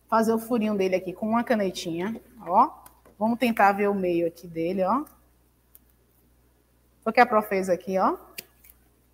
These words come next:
Tá vendo? Ó, o furinho. Aí tenta um furinho nesse daqui também, ó.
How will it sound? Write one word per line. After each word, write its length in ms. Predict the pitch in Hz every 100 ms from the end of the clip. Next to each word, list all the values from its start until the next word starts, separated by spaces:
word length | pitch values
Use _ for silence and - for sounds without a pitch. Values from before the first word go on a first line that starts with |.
| _
Tá 80 | 180
vendo? 520 | 190 269 330 359 - - - _ _ _ _ _ _ _ _ _ _ - - _ _ -
Ó, 500 | 190 208 339 494 - - - - _ _ -
o 120 | 262
furinho. 720 | 247 208 175 160 180 247 349 - - - _
Aí 200 | 208 226
tenta 420 | 233 - 240 339
um 40 | 320
furinho 280 | - 226 233
nesse 220 | 247 -
daqui 240 | 262 262
também, 460 | 262 330 208 175 170
ó. 140 | 233